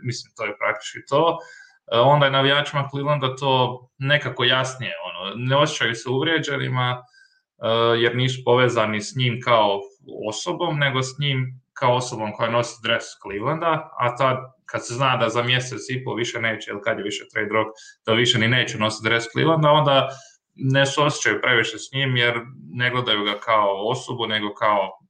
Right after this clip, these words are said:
pijuna u dresu Cavsa, eto, to je to.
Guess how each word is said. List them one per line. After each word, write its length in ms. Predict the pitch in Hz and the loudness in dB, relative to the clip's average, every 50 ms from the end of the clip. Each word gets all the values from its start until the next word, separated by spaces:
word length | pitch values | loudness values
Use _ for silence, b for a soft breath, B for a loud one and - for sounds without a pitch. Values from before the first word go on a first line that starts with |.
| _ _ _ _ _ _ _ _ _ _ _ - | _ _ _ _ _ _ _ _ _ _ _ -6
pijuna 680 | 107 104 104 107 107 107 107 104 110 104 104 104 104 104 104 104 - - | -4 -2 -2 0 0 -2 -2 0 0 0 -2 -2 -6 -8 -12 -14 -14 -14
u 220 | - - 107 104 101 | -12 -10 -8 -8 -6
dresu 380 | 104 101 98 101 98 - - - | -4 -4 -4 -4 -6 -8 -14 -10
Cavsa, 420 | - 104 92 90 - - - - - - | -4 -4 -2 -2 -4 -8 -14 -18 -20 -20
eto, 200 | - _ _ _ - | -20 _ _ _ -12
to 120 | 50 50 | -10 -10
je 60 | - - - | -10 -10 -12
to. 240 | - 50 - - | -14 -14 -14 -14